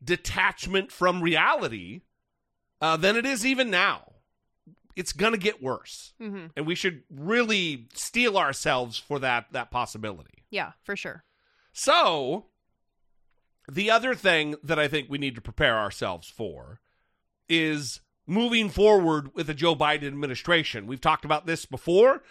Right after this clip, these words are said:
Speaker 1: that you're gonna hear criticisms, and, and, and we are prepared to break those criticisms down and to level them when they are necessary. Right now in America,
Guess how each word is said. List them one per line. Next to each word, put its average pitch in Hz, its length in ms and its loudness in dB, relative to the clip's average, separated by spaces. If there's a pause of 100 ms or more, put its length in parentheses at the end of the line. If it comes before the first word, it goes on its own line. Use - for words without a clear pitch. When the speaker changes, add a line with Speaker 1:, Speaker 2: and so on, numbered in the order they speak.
(120)
Speaker 1:
that 147 140 -6
you're 139 120 0
gonna 147 240 0
hear 165 180 2
criticisms, 220 920 0 (1400)
and, 170 460 0 (260)
and, 156 280 -2 (100)
and 151 300 -2 (600)
we 202 160 2
are 180 200 6
prepared 202 800 -2 (200)
to 175 140 -8
break 160 360 0
those 151 600 -2
criticisms 135 680 -4
down 113 520 -2 (200)
and 160 180 -2
to 175 100 0
level 165 300 2
them 147 280 -4
when 165 200 0
they 143 140 2
are 131 200 0
necessary. 135 720 -4 (920)
Right 202 300 0
now 226 320 2
in 208 180 2
America, 143 800 0